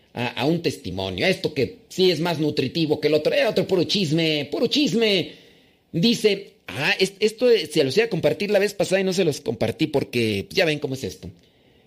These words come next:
Protestante, cristiano protestante, des-, devoto desde niño y lector incansable buscando argumentos antimarianos, hizo católico.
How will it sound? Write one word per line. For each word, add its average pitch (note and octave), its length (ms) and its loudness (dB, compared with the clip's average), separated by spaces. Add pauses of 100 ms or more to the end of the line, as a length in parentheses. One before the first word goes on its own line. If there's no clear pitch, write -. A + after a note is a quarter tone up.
(280)
Protestante, G#3 1080 0
cristiano E3 500 -2
protestante, D3 760 0
des-, C#3 380 2
devoto F#3 600 2
desde C#3 300 0
niño F3+ 280 0
y D#3 40 2
lector D3 360 0
incansable F3 580 0
buscando F3 380 0
argumentos D3+ 460 0
antimarianos, C#3 540 0
hizo D3+ 140 0
católico. A#2+ 420 -2